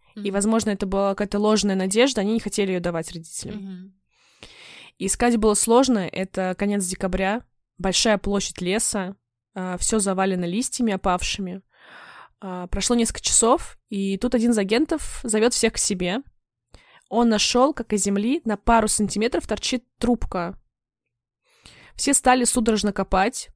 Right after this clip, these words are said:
Speaker 1: Кто-то, у кого были лопаты, копали ло-, лопатами, остальные копали голыми руками.
Speaker 2: Обалдеть.
Speaker 1: До тех пор,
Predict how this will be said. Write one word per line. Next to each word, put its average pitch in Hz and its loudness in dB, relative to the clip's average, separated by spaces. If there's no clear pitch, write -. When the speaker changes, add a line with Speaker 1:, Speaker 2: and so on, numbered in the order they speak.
Speaker 1:
Кто-то, 240 2
у 196 0
кого 208 2
были 196 0
лопаты, 196 0
копали 196 -2
ло-, 180 -2
лопатами, 254 0
остальные 226 2
копали 214 0
голыми 190 2
руками. 202 2
Speaker 2:
Обалдеть. 170 -10
Speaker 1:
До 208 -4
тех - -2
пор, 277 4